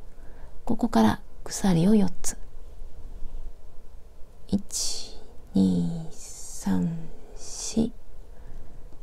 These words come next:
で、で、またVを作ります。同じところ。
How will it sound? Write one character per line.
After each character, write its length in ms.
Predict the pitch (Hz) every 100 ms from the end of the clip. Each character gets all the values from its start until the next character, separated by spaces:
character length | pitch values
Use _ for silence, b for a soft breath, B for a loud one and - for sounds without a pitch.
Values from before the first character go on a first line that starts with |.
| - -
で、 180 | - 233 - - - - - - - - - - - - - - - - - - - - - - - - - - - - - - - - - - b b b b -
で、 60 | -
ま 140 | 214 202
た 200 | 202 - - -
V 260 | 190 165
を 180 | 202 - -
作 320 | - - - 160
り 180 | 156
ま 140 | 170 208
す。 200 | - - - - - - - - - -
同 80 | 175 170
じ 160 | 165 -
と 100 | 165
こ 160 | -
ろ。 200 | 170 220